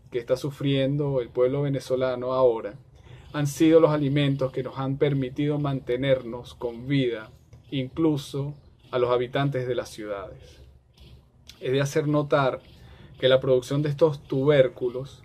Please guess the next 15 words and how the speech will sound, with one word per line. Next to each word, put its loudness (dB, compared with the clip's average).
por 2
estar 2
fundamentalmente 0
en 0
manos -2
de 0
comunidades -4
campesinas -6
y -6
no 0
de 4
agroindustriales, -2
garantizó 4
nuestro 0
consumo 0